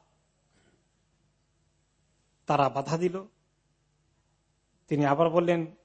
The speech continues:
"লা ইলাহা ইল্লাল্লাহ আশহাদু লাকা বিহা ইয়াউমাল কিয়ামা।" আপনি খালি কালেমাটা পড়েন, আমি আল্লাহর কাছে সাক্ষী দেব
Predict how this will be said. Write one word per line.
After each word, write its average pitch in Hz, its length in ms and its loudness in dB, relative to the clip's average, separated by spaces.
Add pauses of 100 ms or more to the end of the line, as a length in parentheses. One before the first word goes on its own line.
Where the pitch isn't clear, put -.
(600)
"লা 175 220 4
ইলাহা 170 260 0
ইল্লাল্লাহ 156 420 0
আশহাদু 185 420 0
লাকা 160 220 -2
বিহা 151 220 -2
ইয়াউমাল 196 320 -4
কিয়ামা।" 233 500 -4 (1900)
আপনি 160 200 -2
খালি 196 200 -4
কালেমাটা 165 420 -2 (120)
পড়েন, 208 340 -2
আমি 170 200 -4
আল্লাহর 175 280 -4
কাছে 151 440 -12
সাক্ষী - 400 -8
দেব 135 320 -6